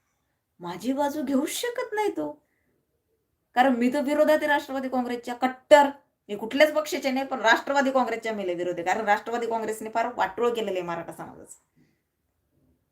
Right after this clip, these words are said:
हा. अरे यार, मग माझ्या लक्षात आल्या काही बाबी. "ये तो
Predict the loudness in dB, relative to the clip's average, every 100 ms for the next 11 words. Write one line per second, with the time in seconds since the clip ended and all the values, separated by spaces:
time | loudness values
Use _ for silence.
0 | _ _ _ _ _ _ _ _ _ _
1 | _ _ _ _ _ _ _ _ -20 -20
2 | _ _ _ _ _ _ _ _ _ _
3 | _ _ _ _ _ _ _ _ _ _
4 | _ _ -10 -6 -4 -6 -8 -12 -16 _
5 | _ _ -2 2 4 4 4 4 2 0
6 | 0 0 -2 -4 -4 -8 -10 -14 _ _
7 | _ _ _ _ _ _ _ _ _ _
8 | _ _ _ _ _ _ _ _ _ -8
9 | -4 0 0 0